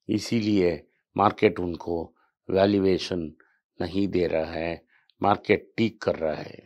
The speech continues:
अगर टाटा स्टील तीन सौ पचास या चार सौ रुपया नीचे आया, तो हम खरीद सकते हैं। अगर हिंडाल्को में सौ से एक सौ पचास रुपया की करेक्शन आएगी, तो हम खरीद सकते हैं।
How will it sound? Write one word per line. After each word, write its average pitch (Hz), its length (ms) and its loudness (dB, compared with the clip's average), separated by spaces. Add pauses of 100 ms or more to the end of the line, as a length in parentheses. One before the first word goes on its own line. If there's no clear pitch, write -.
अगर 98 220 8
टाटा 107 380 6
स्टील 104 300 0
तीन 107 260 -2
सौ 101 180 -2
पचास 90 520 -2
या 92 100 0
चार 95 280 2
सौ 98 160 -6
रुपया 92 340 -2
नीचे 92 380 -4
आया, 82 380 2 (460)
तो 101 120 4
हम 92 200 0
खरीद 87 340 -2
सकते - 360 -10
हैं। - 320 -12 (160)
अगर 98 380 6 (280)
हिंडाल्को 110 520 6
में 95 220 0
सौ 104 300 4
से - 360 -4
एक 104 120 -2
सौ 107 140 2
पचास 95 440 2
रुपया 95 300 2
की - 220 -6
करेक्शन 92 440 -4
आएगी, 82 540 -6 (460)
तो 110 140 8
हम 95 240 -2
खरीद 85 320 -4
सकते - 360 -8
हैं। - 260 -14